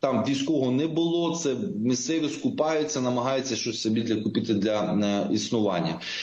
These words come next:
Ми... По кожному факту також зносимо відомості до Єдиного реєстру досудових розслідувань. Ми сподіваємося, що ці докази, які ми збираємо, коли-небудь, рано чи пізно,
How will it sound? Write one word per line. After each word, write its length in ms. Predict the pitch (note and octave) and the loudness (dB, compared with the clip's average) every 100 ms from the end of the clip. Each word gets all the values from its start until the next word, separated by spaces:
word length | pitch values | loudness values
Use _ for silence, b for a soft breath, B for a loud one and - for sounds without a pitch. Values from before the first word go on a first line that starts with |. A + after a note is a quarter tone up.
| B | B
Ми... 540 | A#2+ B2+ D#3 D#3 D#3+ D#3 - _ _ G#2 | 2 2 2 -2 -4 -6 -14 _ _ -2
По 60 | A2 | 0
кожному 520 | C#3+ C#3+ D#3 E3 E3 | 0 2 2 2 0
факту 340 | D3+ D3 C#3+ D#3+ | 2 0 0 0
також 340 | C#3 D3+ B2 | 0 2 2
зносимо 420 | C3+ D#3 D#3 C3+ | 2 0 0 0
відомості 460 | C3 C#3 C#3 C3 A#2+ | 0 0 0 0 0
до 120 | B2 | 2
Єдиного 320 | A#2+ C#3+ C3+ | 2 0 0
реєстру 260 | B2 A#2+ A2 | 0 -2 -2
досудових 380 | G#2 - A2 A2 | -2 0 0 2
розслідувань. 580 | G#2 G2+ D#2+ C#2 - - _ _ _ b b | 0 0 0 -2 -4 -8 _ _ _ b b
Ми 440 | A#2+ F3 F3 F3+ F3 - _ _ _ _ _ _ - - F#2 - - - | 0 2 0 -4 -8 -16 _ _ _ _ _ _ -10 -2 -2 -2 -10 -12
сподіваємося, 920 | - D3 D3+ D#3 C#3 G#2 F#2+ - - - | -2 0 0 0 0 0 -2 -4 -8 -6
що 200 | - A#2 | -2 0
ці 180 | D#3+ | 2
докази, 540 | C3+ A#2 D#3 - G2+ F#2+ | 0 2 0 0 0 0
які 180 | F2 A#2 | 0 2
ми 80 | A2 | 2
збираємо, 580 | G2 A2 B2+ E3 D3 - B B _ | 2 0 0 0 0 -4 B B _
коли-небудь, 640 | D3 C#3 D#3+ E3+ C3 F2+ F2+ | 0 2 2 2 2 0 2
рано 460 | A2 C#3 D3 E3 | 2 2 2 2
чи 100 | D3+ | 0
пізно, 340 | C3 A2+ - | 0 -2 -2